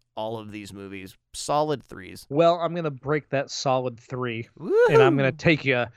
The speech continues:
Speaker 2: directly into four <laughs> territory, which is not a five, but it's higher than a fucking three or three and a half. And I'm going to, um, completely throw you off base because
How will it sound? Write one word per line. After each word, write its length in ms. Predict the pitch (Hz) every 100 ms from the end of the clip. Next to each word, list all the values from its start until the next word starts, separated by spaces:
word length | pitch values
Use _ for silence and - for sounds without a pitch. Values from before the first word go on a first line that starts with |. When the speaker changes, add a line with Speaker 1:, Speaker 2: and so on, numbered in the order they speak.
| _ _
Speaker 2:
directly 580 | - 123 135 - 156 139
into 340 | 139 131 131 139
four 360 | _ - 160 127
<laughs> 0 |
territory, 800 | - 185 143 - 160 127 120 120 _
which 240 | 190 190 226
is 140 | 185
not 240 | 180 190 170 - _ -
a 100 | 156
five, 460 | - 170 127 143 147
but 220 | 143 -
it's 260 | 156 - - -
higher 320 | 147 156 160
than 180 | 156 156
a 60 |
fucking 360 | - 156 165 143
three 240 | 147 143
or 140 | 139 147
three 220 | 139 147
and 100 | 139
a 20 |
half. 240 | 117 113 - - - - -
And 220 | 156 170
I'm 260 | 156 156 151
going 320 | 147 151 143
to, 420 | - 139 135 135
um, 340 | 135 127 123 - _ _ _
completely 440 | - 156 147 170 151
throw 260 | 151 147
you 100 | 143
off 180 | 135 123
base 280 | 135 131 127
because 400 | 131 131 127